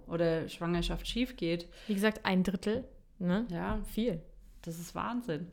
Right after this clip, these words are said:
Speaker 2: Mhm.
Speaker 1: Dass man dann halt sagt, „Okay, ähm, jetzt kann ich auch mit jemandem darüber sprechen.“ Ich
Speaker 2: Ja.
Speaker 1: muss jetzt also nicht hingehen und sagen, „Okay, ich weine, ich bin am Arsch, mir geht's jetzt schlecht.“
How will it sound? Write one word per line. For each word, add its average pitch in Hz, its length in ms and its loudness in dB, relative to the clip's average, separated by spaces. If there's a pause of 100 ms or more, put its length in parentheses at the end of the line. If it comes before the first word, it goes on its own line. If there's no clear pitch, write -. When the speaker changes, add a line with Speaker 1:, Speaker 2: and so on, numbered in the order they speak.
Speaker 2:
Mhm. 170 400 2
Speaker 1:
Dass - 160 -12
man 170 140 0
dann 180 160 2
halt 185 160 0
sagt, 185 280 0
„Okay, 185 480 -2
ähm, 165 440 -6 (840)
jetzt 165 240 -4
kann 196 200 -2
ich 190 160 -2
auch 180 160 -2
mit 190 160 0
jemandem 165 320 2
darüber 147 340 -2
sprechen.“ 190 500 0 (140)
Ich - 120 -4
Speaker 2:
Ja. 214 60 8
Speaker 1:
muss 208 140 8
jetzt - 240 2
also 170 220 4
nicht 165 180 2
hingehen 233 320 10
und 175 120 2
sagen, 175 280 4
„Okay, 196 220 -2
ich - 200 -4 (140)
weine, 170 460 12
ich - 160 0
bin 185 100 2
am 175 220 4
Arsch, 190 400 2
mir 180 100 0
geht's 185 300 -2
jetzt 170 140 -2
schlecht.“ 214 420 0